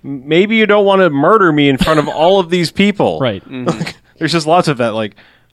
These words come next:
Speaker 1: why didn't he just stop and go, "All I did was take this guy's picture. I
Speaker 2: Yeah.
Speaker 1: suspect him of something, and there's fifty, hundred people all around me"?
Speaker 2: Yeah, it would be okay, but
Speaker 1: Yeah.
Speaker 2: you gotta have an action scene.
Speaker 1: Oh, sure.
Speaker 2: So
Speaker 1: Okay.
Speaker 2: he
Speaker 1: Right.
Speaker 2: escapes. He escapes into the shopping mall elevator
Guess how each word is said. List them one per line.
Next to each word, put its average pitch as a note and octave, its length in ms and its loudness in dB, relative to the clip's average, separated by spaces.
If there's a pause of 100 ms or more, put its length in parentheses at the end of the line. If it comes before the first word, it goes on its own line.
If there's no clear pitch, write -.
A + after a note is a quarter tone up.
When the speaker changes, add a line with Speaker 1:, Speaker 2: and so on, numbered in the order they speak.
(140)
Speaker 1:
why B2 160 0
didn't F3 140 2
he D#3 80 4
just D3 180 -4
stop D#3 300 0
and G2+ 80 -8
go, G2+ 220 -4
"All B2 220 -2
I A3+ 40 -2
did C4+ 100 -10
was C4 140 -4
take A#3 140 -4
this A#3 120 -6
guy's G3+ 220 -2
picture. F3 460 -4
I G3 80 -8
Speaker 2:
Yeah. F#2 200 -10 (480)
Speaker 1:
suspect - 420 -10
him C4 80 -4
of F3 120 -2
something, F#2 400 -8
and G2 300 -16
there's A#2+ 340 -8 (100)
fifty, F#3+ 360 -10
hundred F3+ 340 -4
people A3+ 220 -6
all D3+ 180 0
around F2+ 240 -8
me"? D#2 200 -18
Speaker 2:
Yeah, G#2 120 -6
it G2 60 -6
would D3 120 -4
be E3 140 -4
okay, G2+ 280 -8 (180)
but - 100 -8
Speaker 1:
Yeah. - 100 -8 (180)
Speaker 2:
you B2 100 -12
gotta A#2+ 140 -4
have A2+ 80 -4
an G2+ 60 -8
action F2 280 -14
scene. F2 300 -20
Speaker 1:
Oh, - 60 -18
sure. - 260 -16 (200)
Speaker 2:
So - 240 -10
Speaker 1:
Okay. F#2+ 140 -8
Speaker 2:
he C3 60 -4
Speaker 1:
Right. A#2 80 -4
Speaker 2:
escapes. - 420 -4 (100)
He C#3+ 160 -6
escapes E3+ 340 -4
into D3+ 300 -2
the A#2+ 220 -4
shopping C3 300 -4
mall A2+ 260 -4
elevator G2 540 -8